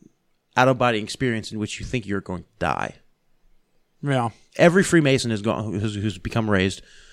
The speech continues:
Speaker 1: or become a, a full-on Freemason has gone through experience where the rest of the Masons in their lodge have, have, uh, made them think they're about to die.
Speaker 2: Yeah.
Speaker 1: And they use that trauma to, uh, to, uh, control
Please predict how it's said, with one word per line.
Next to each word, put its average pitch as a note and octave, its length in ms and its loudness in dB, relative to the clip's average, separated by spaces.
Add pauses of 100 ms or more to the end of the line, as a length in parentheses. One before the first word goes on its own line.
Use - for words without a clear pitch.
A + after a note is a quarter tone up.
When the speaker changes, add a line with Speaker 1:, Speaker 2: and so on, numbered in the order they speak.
(180)
Speaker 1:
or - 160 4
become A2+ 240 2
a, G#2 60 0
a - 120 0
full-on A2 520 6
Freemason G#2+ 640 0 (160)
has E3 160 4
gone B2+ 260 0
through B2+ 140 0
experience A2 420 -2
where G#2+ 300 0 (280)
the A#2+ 140 0
rest B2+ 340 2
of D#3+ 120 4
the C#3 60 2
Masons A#2 460 -2
in B2 100 -6
their D3 120 0
lodge G2+ 400 2 (380)
have, G#2+ 340 0
have, G#2 460 -2 (140)
uh, G1+ 180 -12 (500)
made B2+ 340 0
them D3+ 200 2
think A#2+ 280 -2
they're A#2 200 6
about B2 240 4
to G#2+ 80 -4
die. G2+ 320 -2 (160)
Speaker 2:
Yeah. B2 340 -2 (1000)
Speaker 1:
And B2+ 180 -2
they B2+ 120 6
use A#2 200 4
that B2+ 180 6
trauma A2+ 380 2 (120)
to, A#2 260 4
uh, A2+ 220 4 (760)
to, G#2 400 0 (720)
uh, A#1 240 -6
control C3+ 500 0